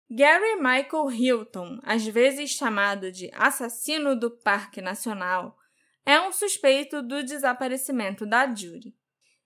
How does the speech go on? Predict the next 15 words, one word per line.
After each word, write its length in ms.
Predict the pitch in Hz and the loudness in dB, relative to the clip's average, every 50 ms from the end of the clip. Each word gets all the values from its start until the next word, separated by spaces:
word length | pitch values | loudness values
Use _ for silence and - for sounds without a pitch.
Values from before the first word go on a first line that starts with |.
| _ _ | _ _
Em 140 | 247 269 285 | 2 2 4
dois 220 | 269 302 311 285 254 | 6 4 4 4 2
mil 260 | 277 294 339 392 392 | 0 0 2 2 2
e 140 | 370 302 233 | 2 2 2
oito, 360 | 214 214 220 233 226 - 254 | 2 2 0 -4 -6 -10 -10
o 220 | 233 - 247 247 | -6 -4 -4 -2
Gary 340 | 226 220 214 208 220 233 240 | 2 4 4 4 4 4 2
foi 220 | 233 - 262 247 | 2 0 -2 -2
preso 460 | 247 247 - 214 208 202 220 220 240 247 | -2 -2 -2 0 2 2 2 0 -2 -4
por 160 | - 247 226 | -4 -2 -2
um 120 | 220 226 | 0 0
assassinato 840 | 220 240 233 - 247 240 - - 247 220 196 180 196 226 220 - 226 | -2 -2 -2 -4 -6 -6 -4 -4 -2 0 0 0 0 -2 -2 -4 -4
numa 240 | 220 214 208 202 214 | -2 -2 -2 -4 -4
floresta 600 | 214 - 240 220 208 196 196 208 233 - - 233 | -4 -4 -2 0 2 2 0 0 -2 -4 -6 -4
nacional 760 | 214 208 226 233 - 302 294 269 240 190 175 170 175 226 - | -4 -4 -4 -2 0 0 2 2 2 -2 -2 -6 -10 -12 -14